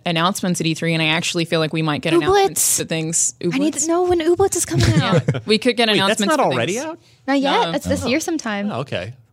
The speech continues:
Speaker 1: Uh, what was, oh, we could get announcements for things that are coming out this year, which Microsoft doesn't tend to do, but I think with the, um, I D at Xbox program, we'll probably get a bunch of cool stuff.
Speaker 3: Yeah.
Speaker 2: Mm-hmm.
Speaker 3: Well, I mean,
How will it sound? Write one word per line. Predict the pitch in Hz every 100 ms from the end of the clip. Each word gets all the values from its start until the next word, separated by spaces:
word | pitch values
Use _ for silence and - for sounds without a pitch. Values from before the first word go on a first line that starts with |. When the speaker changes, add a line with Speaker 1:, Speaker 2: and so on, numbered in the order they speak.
| _ _ _
Speaker 1:
Uh, | 180 165 156 143 180 - - _ _ _ _
what | -
was, | 175 -
oh, | 220 185
we | 160 185
could | 226
get | 240
announcements | 214 208 - 202
for | -
things | 180 175 170
that | 170
are |
coming | 160 175 156
out | 135 123 -
this | 160 -
year, | 117 82
which | 117 -
Microsoft | 175 190 - 190
doesn't | 185 196 202
tend | - 143
to | -
do, | 131
but | 147 143
I | 147
think | 160 151
with | 160 -
the, | 160 165
um, | 156 143
I | - 147
D | 143
at | 139 151
Xbox | - -
program, | - 135 87
we'll | -
probably | - 147
get | -
a |
bunch | - -
of |
cool | -
stuff. | - -
Speaker 3:
Yeah. | - -
Speaker 2:
Mm-hmm. | 277 285
Speaker 3:
Well, | 139 143 139
I | 147
mean, | 139 120 113